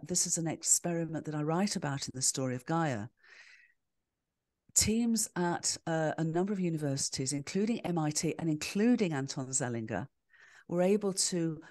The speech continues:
what's called entangle, which was the description you were giving of this, this twin particle switch,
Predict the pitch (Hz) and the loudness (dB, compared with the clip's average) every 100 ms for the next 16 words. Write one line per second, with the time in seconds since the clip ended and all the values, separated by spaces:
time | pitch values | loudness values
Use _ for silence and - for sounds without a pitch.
0 | - 165 - - - 165 156 151 - 180 | -12 -6 -2 -4 -2 -2 0 -2 -2 -2
1 | 190 185 127 123 135 - 135 135 135 - | -2 -2 -2 -4 -4 -4 -2 -2 -2 -4
2 | - - - 151 139 135 165 151 123 127 | -4 -6 -6 -4 -4 -2 -2 -2 -2 -4
3 | 123 127 127 - 131 - - 143 - 135 | -4 0 2 2 0 -2 -2 -4 -4 -6
4 | 135 - - 127 - 185 123 - - | -6 -10 -6 -4 -2 0 0 -2 -8